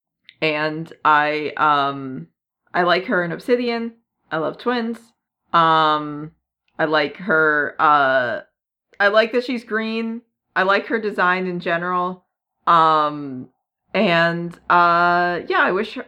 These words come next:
I wish her the best. Um, did you have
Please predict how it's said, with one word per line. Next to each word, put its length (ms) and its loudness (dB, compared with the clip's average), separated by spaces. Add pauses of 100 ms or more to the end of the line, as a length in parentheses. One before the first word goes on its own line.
I 420 2
wish 420 -4
her 440 -4
the 120 -6
best. 600 -4 (280)
Um, 760 0 (440)
did 200 -4
you 260 -4
have 880 2